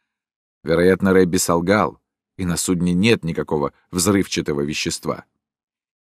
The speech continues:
В половине двенадцатого, когда море бушевало более чем когда-либо, среди шума разъярённых стихий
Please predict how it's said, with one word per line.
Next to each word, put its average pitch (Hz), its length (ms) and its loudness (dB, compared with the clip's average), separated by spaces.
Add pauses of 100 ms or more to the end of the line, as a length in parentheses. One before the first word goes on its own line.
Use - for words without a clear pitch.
(280)
В - 20 -14
половине 110 420 4
двенадцатого, 101 600 0
когда 80 260 -4
море 95 300 4
бушевало 90 480 2
более 92 400 4
чем 87 180 -4
когда-либо, 87 600 0 (440)
среди 104 380 2
шума 127 340 2
разъярённых 107 560 4
стихий 98 560 -2